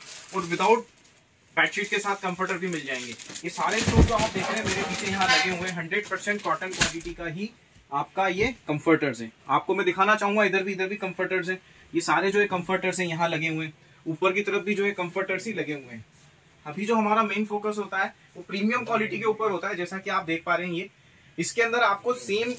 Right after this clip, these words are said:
quality का बेडशीट मिलेगा और सेम quality का ही, same design का ही comforter मिलेगा। एक बेडशीट मैं आपको ओपन करके दिखा देता हूँ कैसे।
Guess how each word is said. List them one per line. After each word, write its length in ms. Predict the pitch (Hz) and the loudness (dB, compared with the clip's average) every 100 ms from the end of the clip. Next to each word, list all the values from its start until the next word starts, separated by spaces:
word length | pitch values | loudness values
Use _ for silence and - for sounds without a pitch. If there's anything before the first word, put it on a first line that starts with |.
| - | -4
quality 420 | 190 185 202 214 214 | 0 2 0 -6 -2
का 80 | 214 | 0
बेडशीट 400 | - - 214 208 | 2 0 -2 -4
मिलेगा 300 | 190 190 180 | -4 -2 -2
और 140 | 220 | -2
सेम 300 | - 196 226 | -4 -2 -2
quality 380 | 240 208 196 208 | 2 2 2 -4
का 120 | 196 | -2
ही, 160 | 190 220 | -2 -4
same 360 | - 202 240 220 | -4 0 0 0
design 260 | 202 196 | 2 2
का 80 | 185 | 0
ही 100 | 214 - | -2 -2
comforter 340 | 180 170 180 | -4 -2 -4
मिलेगा। 340 | 160 139 120 107 - - - - | -4 -8 -10 -12 -16 -14 -12 -2
एक 140 | 180 185 | -2 0
बेडशीट 320 | 202 214 196 | -4 -4 -2
मैं 80 | 208 | 0
आपको 200 | 196 202 | 2 0
ओपन 240 | 180 202 | -2 -4
करके 240 | 190 185 | -4 -4
दिखा 240 | 185 175 170 | -6 -2 -2
देता 160 | 160 | -2
हूँ 80 | 202 | -6
कैसे। 260 | 196 165 | -4 -6